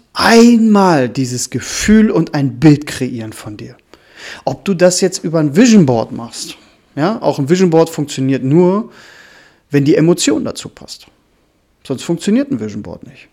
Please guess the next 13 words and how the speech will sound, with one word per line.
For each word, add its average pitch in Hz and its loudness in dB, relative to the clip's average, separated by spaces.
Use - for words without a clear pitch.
Du - -20
kannst 147 -4
da 139 2
aus 135 -6
Zeitschriften 196 2
alles 151 0
ausschneiden, 175 -2
aufkleben 165 -2
auf 143 -4
eine 139 -2
Tafel, 180 0
alles 151 2
super. 185 0